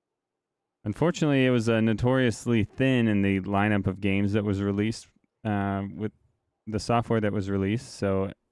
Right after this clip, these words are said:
eventually it becomes that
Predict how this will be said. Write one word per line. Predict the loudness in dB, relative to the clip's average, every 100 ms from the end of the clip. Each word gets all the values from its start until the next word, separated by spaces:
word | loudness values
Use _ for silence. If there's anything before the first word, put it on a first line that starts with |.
| _
eventually | -8 -2 -2 0 0 2
it | 2
becomes | -2 0 0 0 -2 -6 -20 _ _ _ _ _ -2
that | 0 0